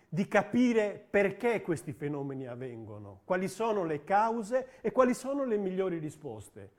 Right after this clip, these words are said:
che non possono essere solo l'elemosina, ma devono essere una serie di interventi complessi che portino appunto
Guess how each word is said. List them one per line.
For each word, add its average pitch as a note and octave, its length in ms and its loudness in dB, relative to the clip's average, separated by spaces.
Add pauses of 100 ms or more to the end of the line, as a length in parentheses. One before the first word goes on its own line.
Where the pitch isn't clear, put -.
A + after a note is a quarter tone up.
(300)
che F#3 80 -2
non G3+ 140 2
possono G#3 340 -2
essere G3 280 -4
solo D#3 280 -8
l'elemosina, A#2+ 840 -12 (840)
ma C3+ 80 -10
devono D3+ 280 -2
essere F#3+ 280 -4
una D3+ 160 -6
serie E3+ 320 -2
di C#3+ 80 -8
interventi C#3+ 640 -8
complessi D3+ 720 -10 (320)
che C#3+ 160 -6
portino F3 460 -2
appunto D#3 640 -6